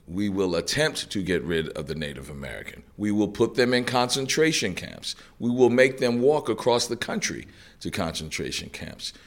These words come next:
Once infected with smallpox, we will not cure them.'" Andrew Jackson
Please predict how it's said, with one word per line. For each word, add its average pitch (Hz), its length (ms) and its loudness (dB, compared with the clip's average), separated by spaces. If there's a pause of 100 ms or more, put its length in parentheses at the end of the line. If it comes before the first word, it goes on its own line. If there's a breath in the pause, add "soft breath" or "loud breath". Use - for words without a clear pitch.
(180 loud breath)
Once 131 340 2
infected 131 520 2
with 131 120 -2
smallpox, 131 760 -2
we 120 200 4
will 151 240 0
not 160 320 -4
cure 196 340 0
them.'" - 380 -10 (1200 soft breath)
Andrew 147 400 6
Jackson 120 600 4